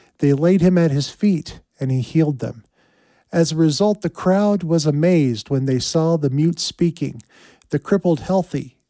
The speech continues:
the lame walking, and the blind seeing, and they praised the God of Israel.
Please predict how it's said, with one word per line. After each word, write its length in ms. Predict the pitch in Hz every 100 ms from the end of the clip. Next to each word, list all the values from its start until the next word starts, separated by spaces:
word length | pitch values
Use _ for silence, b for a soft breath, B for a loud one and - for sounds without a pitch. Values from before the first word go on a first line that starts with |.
| _
the 100 | 156
lame 360 | 147 165 170 151
walking, 560 | 160 170 - 139 131 -
and 120 | 135
the 60 | 131
blind 440 | 143 139 135 131
seeing, 560 | - 180 160 117 - - B B B -
and 120 | 160
they 100 | 151
praised 500 | - 180 180 190 -
the 80 | 185
God 260 | 160 135
of 100 | 139
Israel. 460 | 135 120 113 113 113